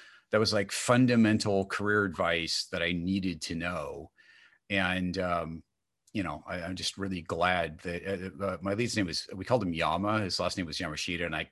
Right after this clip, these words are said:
can't even remember his first name. It's been so long. Um, but if he hadn't told me that, uh,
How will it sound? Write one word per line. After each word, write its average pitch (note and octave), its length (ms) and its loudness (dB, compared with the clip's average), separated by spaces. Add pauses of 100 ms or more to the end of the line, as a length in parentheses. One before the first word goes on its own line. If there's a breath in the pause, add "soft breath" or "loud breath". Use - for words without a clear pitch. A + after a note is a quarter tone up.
can't - 220 -4
even G2+ 100 0
remember F#2 220 0
his E2+ 80 -2
first - 260 -6
name. F2 160 -4
It's D2+ 140 -12
been E2+ 120 -6
so D#2 140 -6
long. D2+ 300 -4 (640 loud breath)
Um, G2 460 4 (160)
but B2 280 8
if G#2 120 2
he C#3+ 120 4
hadn't D3+ 240 6
told F3 200 2
me D#3+ 140 2
that, F2+ 460 4
uh, G2+ 180 0